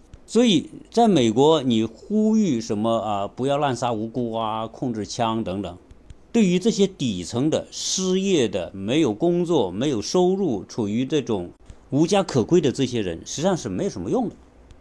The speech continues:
啊，所以你会看到啊，每一次发生这个事情，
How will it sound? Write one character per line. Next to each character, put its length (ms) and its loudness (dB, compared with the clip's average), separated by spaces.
啊， 120 -10
所 180 2
以 220 4
你 80 2
会 140 6
看 140 2
到 180 4
啊， 280 0
每 180 4
一 100 6
次 220 0
发 180 2
生 120 -4
这 60 -4
个 60 -4
事 160 -8
情， 300 -4